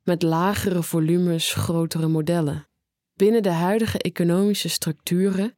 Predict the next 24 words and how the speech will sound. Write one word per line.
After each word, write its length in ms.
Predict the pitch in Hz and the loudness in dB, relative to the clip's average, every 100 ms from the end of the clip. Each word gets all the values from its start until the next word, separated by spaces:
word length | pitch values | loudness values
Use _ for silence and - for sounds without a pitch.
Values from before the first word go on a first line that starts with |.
| _ | _
waarin 300 | - 185 190 | -4 0 2
autoproducenten 1120 | 185 190 220 202 - 185 170 - 175 180 180 | 2 0 0 0 0 0 0 0 0 -2 -4
voor 200 | 170 180 | -4 -4
hun 140 | 170 160 | -2 -2
stabiliteit 800 | - 180 170 156 147 170 180 196 | 0 0 0 0 -2 -2 -2 -2
en 160 | 165 | -4
financiering 760 | - 170 156 - 190 185 175 170 _ | -4 -2 -2 -2 -2 0 -2 -4 _
afhankelijk 640 | 185 170 165 220 226 185 | -6 -2 0 2 0 -2
zijn 240 | - 165 156 | -2 -2 -2
van 180 | 151 | -2
aandeelhouders, 880 | - 165 185 180 165 165 170 190 - - _ _ | 0 0 2 2 0 0 -2 -4 -6 -12 _ _
hebben 300 | - 226 226 | -4 0 0
autofabrikanten 1160 | 208 233 233 202 190 180 170 180 175 170 170 - | 0 0 0 0 0 -2 -2 0 0 0 -4 -4
uiteindelijk 800 | 160 156 165 175 180 175 175 - | -4 -2 0 2 2 0 -4 -6
maar 180 | - 151 - | -6 -4 -2
één 300 | 151 156 147 | 2 2 2
doel: 320 | 139 135 147 _ _ _ | -2 -4 -8 _ _ _
winstmaximalisatie. 1400 | 160 165 151 147 131 - 139 123 135 131 143 - - 180 _ _ _ _ _ _ | 0 0 0 -2 -2 -2 0 0 -2 -2 -2 -4 -4 -8 _ _ _ _ _ _
Als 200 | _ 190 | _ -2
ze 80 | 190 | 0
dat 160 | 190 180 | 0 2
niet 200 | 185 170 | 0 0
genoeg 380 | - 175 233 - | 0 2 2 0
nastreven, 840 | 170 170 - 185 180 180 180 226 | -2 -2 -4 -2 -2 -2 -4 -6